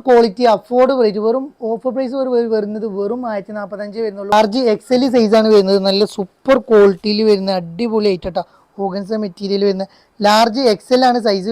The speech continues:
വരുന്നത്. അപ്പോൾ ലാർജ് എക്സ് എൽ മാത്രം എടുത്താൽ മതി, ഡബിൾ എക്സ് എൽ ആയിരിക്കും ഉണ്ടാവുന്നത് അല്ല ട്ടോ. അപ്പോൾ ഇതിൻ്റെ റേറ്റ് വരുന്നത് വെറും നയൻ നയൻ ഫൈവ് വരുന്നുള്ളൂ. നല്ല ക്വാളിറ്റിയിൽ വരുന്ന ഒരു സോഫ്റ്റ് ഓർഗൻസ ഷോളൊക്കെ വരുന്ന നല്ലൊരു മെറ്റീരിയൽ വരുന്ന അടിപൊളി ഐറ്റം. വെറും നയൻ നയൻ ഫൈവ് പ്ലസ് ഷിപ്പ് ട്ടോ. അതിൽ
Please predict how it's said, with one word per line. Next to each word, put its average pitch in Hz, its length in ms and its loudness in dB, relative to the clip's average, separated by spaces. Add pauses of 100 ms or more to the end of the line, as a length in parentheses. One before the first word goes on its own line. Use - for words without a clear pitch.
വരുന്നത്. 190 300 -4 (580)
അപ്പോൾ 208 260 -6
ലാർജ് 190 300 0
എക്സ് 233 160 -6
എൽ 226 60 0 (100)
മാത്രം 196 220 -2
എടുത്താൽ 208 180 -2
മതി, 202 140 -2
ഡബിൾ 190 180 0
എക്സ് 180 160 -10
എൽ 208 80 -2
ആയിരിക്കും 208 220 -6
ഉണ്ടാവുന്നത് 190 380 -2
അല്ല 190 160 -4
ട്ടോ. 185 80 -4 (460)
അപ്പോൾ 208 180 -4 (100)
ഇതിൻ്റെ 220 320 -4
റേറ്റ് 233 240 -4
വരുന്നത് 240 240 0
വെറും 262 280 2
നയൻ 220 220 2
നയൻ 220 180 -4
ഫൈവ് 233 260 2
വരുന്നുള്ളൂ. 208 340 -2 (480)
നല്ല 214 320 -2 (120)
ക്വാളിറ്റിയിൽ 202 520 0
വരുന്ന 214 200 0
ഒരു 214 80 -2 (100)
സോഫ്റ്റ് 202 460 -2
ഓർഗൻസ 202 460 -2 (100)
ഷോളൊക്കെ 208 380 2
വരുന്ന 202 220 0 (420)
നല്ലൊരു 262 380 4 (140)
മെറ്റീരിയൽ 208 520 0
വരുന്ന 208 240 0
അടിപൊളി 247 460 -4
ഐറ്റം. 214 240 -6
വെറും 262 180 -2 (100)
നയൻ 220 220 0
നയൻ 226 180 -6
ഫൈവ് 254 160 0
പ്ലസ് 226 180 -4
ഷിപ്പ് 190 220 -12
ട്ടോ. 180 80 -6 (1120)
അതിൽ 220 140 6